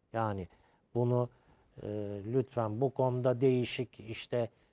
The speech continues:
tedavi yöntemleri var, interferon tedavisi var, ilaç tedavileri var. Bunları hekimlerinizle.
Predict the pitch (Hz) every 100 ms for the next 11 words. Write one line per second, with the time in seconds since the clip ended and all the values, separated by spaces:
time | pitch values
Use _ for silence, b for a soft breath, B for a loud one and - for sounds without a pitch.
0 | _ - 135 123 123 117 117 110 113 104
1 | - 107 107 107 104 110 104 113 127 -
2 | 120 107 - 113 113 107 113 101 110 107
3 | 101 95 113 110 107 - b b b -
4 | 127 131 123 - - - 123 110 120 113
5 | 104 110 107 101 104 107 104 135 131 123
6 | 120 143 b b _ 127 - 131 123 117
7 | 107 107 92 101